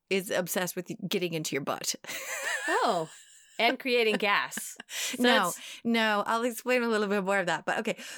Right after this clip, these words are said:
Speaker 1: So anyway, this creature lives in ponds and rivers,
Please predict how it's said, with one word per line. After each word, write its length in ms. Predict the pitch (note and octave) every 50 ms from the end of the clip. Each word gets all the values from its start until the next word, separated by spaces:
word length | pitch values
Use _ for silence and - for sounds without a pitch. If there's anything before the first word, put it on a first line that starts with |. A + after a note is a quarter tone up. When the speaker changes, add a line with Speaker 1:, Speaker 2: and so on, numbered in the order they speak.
| - -
Speaker 1:
So 260 | - - C#4 C4 - -
anyway, 300 | - D#4 E4+ F4+ D#4 A#3+
this 220 | F#3+ A#3+ C#4+ -
creature 760 | - - - F4 F4+ F#4+ F4+ - - E3+ D#3 - - - A3 _ _ _ _ -
lives 320 | G3 G3+ G#3 B3 B3+ B3
in 140 | C4 A#3 A3
ponds 580 | - - - F3+ E3 D#3+ D3+ - G#3+ B3+ C4 -
and 240 | - A3+ A3 F#3+ D#3
rivers, 600 | D#3 C#3+ - - - A3+ B3+ C#4 C#4+ - -